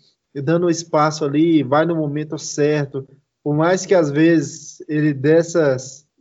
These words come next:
burrice, como você gosta de falar, João, mas gera-, geralmente ele é um cara pragmático, um cara chato que, que ele sabe desenvolver a luta e tem uma boa técnica. O Alt Harris encontra a mão e já é um cara mais explosivo, um cara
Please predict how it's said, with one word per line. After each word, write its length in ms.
burrice, 640
como 220
você 240
gosta 200
de 140
falar, 300
João, 200
mas 320
gera-, 380
geralmente 720
ele 200
é 160
um 120
cara 280
pragmático, 720
um 40
cara 240
chato 460
que, 280
que 640
ele 180
sabe 580
desenvolver 600
a 80
luta 340
e 60
tem 140
uma 180
boa 300
técnica. 640
O 140
Alt 240
Harris 800
encontra 800
a 60
mão 540
e 100
já 220
é 100
um 120
cara 260
mais 260
explosivo, 720
um 80
cara 240